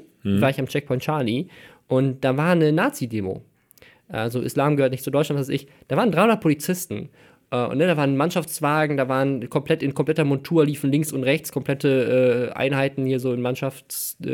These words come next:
Speaker 2: äh, Gruppe, ne, so im, im Stechschritt da durch die nebenher. Und dazwischen die Nazis.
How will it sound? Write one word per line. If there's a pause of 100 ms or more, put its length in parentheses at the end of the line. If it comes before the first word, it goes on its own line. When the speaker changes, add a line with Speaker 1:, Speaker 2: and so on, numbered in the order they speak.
Speaker 2:
äh,
Gruppe,
ne,
so
im,
im
Stechschritt
da
durch
die (340)
nebenher. (360)
Und
dazwischen
die
Nazis.